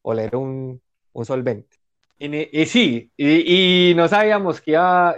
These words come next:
que iba a suceder todo esto. Pero vean, pues, lo que pasó, que esto fue también como que la vida lo va llevando a uno, pues. Me acuerdo que yo tenía como, como doscientos, trescientos litros de dioxolano,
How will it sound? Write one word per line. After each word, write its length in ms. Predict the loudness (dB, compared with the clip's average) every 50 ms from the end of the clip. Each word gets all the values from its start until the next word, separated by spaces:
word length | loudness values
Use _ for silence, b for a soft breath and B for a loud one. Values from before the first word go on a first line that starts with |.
| -6 _
que 80 | -4
iba 160 | 0 0 2 0
a 80 | 0
suceder 400 | -4 -4 -2 0 0 0 -2 -2 -2
todo 200 | -2 -2 -2 -2
esto. 260 | -6 _ _ _ _
Pero 200 | -2 0 2 2
vean, 260 | 2 2 2 0 -2
pues, 100 | -2 -2
lo 80 | -2 -2
que 100 | -2 -4
pasó, 300 | -6 -6 -4 -2 -2 -2 -2
que 260 | -2 -4 -4 -4 -6 -8 _
esto 340 | -12 -14 -10 -8 -6 -4
fue 220 | -2 0 0 0 0
también 360 | -2 -4 -4 -2 -2 -4 -4
como 240 | -4 -6 -8 -8 -8
que 120 | _ -4 -2
la 140 | 0 0
vida 160 | 0 0 0 0
lo 80 | 0
va 80 | 0 -2
llevando 400 | -2 -2 -2 -2 -2 -4 -4 -4
a 100 | -4 -4
uno, 200 | -6 -8 -12 -18 -16
pues. 320 | -12 -12 -10 -12 -12 _ _ _ _ _ _ _ _ _ _ _ _ _ _ _ _ _ -8
Me 80 | -6
acuerdo 280 | -4 -4 -2 -2 -2 0
que 80 | 0 0
yo 120 | 0 0
tenía 280 | 0 -2 -2 -2 -4 -4
como, 260 | -4 -4 -4 -4 -6 _ _ -8
como 220 | -6 -2 0 0
doscientos, 640 | 0 0 0 -2 -2 -2 -2 -4 -6 -6 -8 -8 -6
trescientos 380 | -6 -6 -6 -6 -6 -4 -4 -4
litros 360 | -2 -4 -4 -6 -6 -6 -4
de 100 | -4 -4 -4
dioxolano, 640 | -4 -4 -6 -6 -6 -6 -4 -6 -6 -8 -12 -16 -20